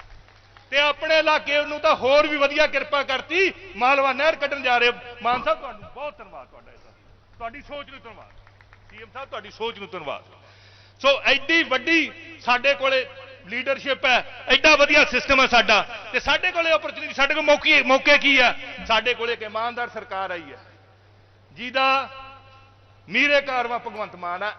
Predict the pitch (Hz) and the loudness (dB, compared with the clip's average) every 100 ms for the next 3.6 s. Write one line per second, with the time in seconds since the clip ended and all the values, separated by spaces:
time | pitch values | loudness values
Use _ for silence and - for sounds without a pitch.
0 | - 208 202 208 190 156 165 135 - - | -2 -2 2 2 0 -2 -2 -4 -6 2
1 | 220 180 240 247 240 208 - - 185 196 | 2 4 2 2 0 -2 -10 -8 -2 4
2 | 233 247 240 233 285 262 214 277 330 294 | 4 4 4 4 4 4 4 4 2 -2
3 | 294 277 277 262 247 190 | 0 0 -2 -2 -2 -4